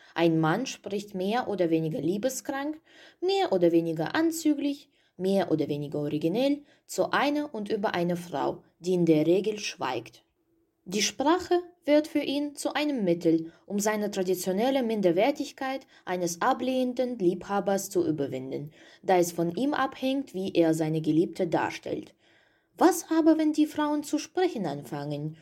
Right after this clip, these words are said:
und ihrerseits Männer bedichten wollen? Was ist, wenn ein Mann mit einem Mann spricht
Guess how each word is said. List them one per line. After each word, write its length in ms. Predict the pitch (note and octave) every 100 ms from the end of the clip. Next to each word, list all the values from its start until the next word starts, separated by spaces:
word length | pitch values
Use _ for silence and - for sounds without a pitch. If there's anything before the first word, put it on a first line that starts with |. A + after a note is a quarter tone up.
| - -
und 240 | G3 G3
ihrerseits 680 | A#3 A#3 G#3+ A#3 A#3+ A#3+ -
Männer 300 | C#4+ F#4 F3+
bedichten 600 | D#3 D#3 D3+ - D#3+ D#3
wollen? 460 | D3+ D3+ D3+ D#3 - _ _ _ -
Was 280 | F3+ F3
ist, 180 | G3+ -
wenn 120 | G#3
ein 200 | G#3 G#3+
Mann 280 | G#3+ A3+ A#3+
mit 200 | C4 C#4+
einem 280 | D4+ E4 E4
Mann 200 | E4+ G3
spricht 560 | F3 - D#3+ D#3 -